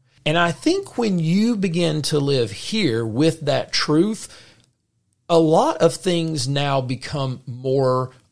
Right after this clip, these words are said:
understandable. They become easier to understand. For example, when we're talking about your identity,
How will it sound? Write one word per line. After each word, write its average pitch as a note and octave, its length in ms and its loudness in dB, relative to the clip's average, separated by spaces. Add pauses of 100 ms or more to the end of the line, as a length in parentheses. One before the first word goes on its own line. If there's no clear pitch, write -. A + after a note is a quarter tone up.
understandable. D3 1300 0
They B2+ 220 -2
become A#2 720 -8
easier C#3+ 460 -2
to B2+ 140 -4
understand. B2 580 -4
For F#3+ 160 0
example, E3+ 460 -2 (300)
when G#3+ 180 4
we're A#3+ 160 4
talking G#3+ 420 2
about D3+ 480 2
your C#3+ 560 2
identity, C3+ 540 2